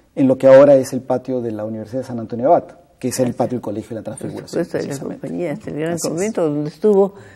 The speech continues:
Speaker 2: prisionero Tupac Amaru con Micaela Bastidas
Speaker 1: Además.
Speaker 2: y con sus principales seguidores, ¿no?
Speaker 1: Además, así es.
Speaker 2: Padre, ¿y cómo queda todavía, este, los restos de, de los ambientes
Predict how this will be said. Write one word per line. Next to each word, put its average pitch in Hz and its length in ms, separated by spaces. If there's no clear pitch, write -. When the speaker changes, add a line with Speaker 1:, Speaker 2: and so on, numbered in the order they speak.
Speaker 2:
prisionero 196 600
Tupac 185 320
Amaru 185 420
con 151 180
Micaela 160 420
Bastidas 165 480
Speaker 1:
Además. 127 420
Speaker 2:
y 170 120
con 160 180
sus 156 140
principales 151 640
seguidores, 147 560
¿no? 95 60
Speaker 1:
Además, 90 540
así - 220
es. 220 60
Speaker 2:
Padre, 240 220
¿y 202 60
cómo 294 260
queda 269 280
todavía, 214 680
este, 170 400
los 165 300
restos 202 680
de, 156 100
de 147 440
los 151 180
ambientes 175 640